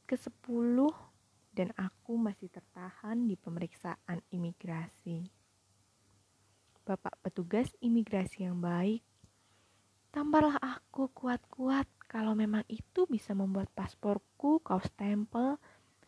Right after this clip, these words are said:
dan aku segera melewati pemeriksaan ini. Batinku memelas. "No,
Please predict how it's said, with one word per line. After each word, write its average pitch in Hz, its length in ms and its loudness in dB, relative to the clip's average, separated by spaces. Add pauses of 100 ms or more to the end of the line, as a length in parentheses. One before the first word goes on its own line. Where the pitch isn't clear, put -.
(200)
dan 294 160 2
aku - 320 -4
segera 233 480 4
melewati 220 560 2
pemeriksaan 196 640 -2
ini. 208 480 4 (1300)
Batinku 180 720 -6
memelas. 170 720 0 (3000)
"No, 277 400 10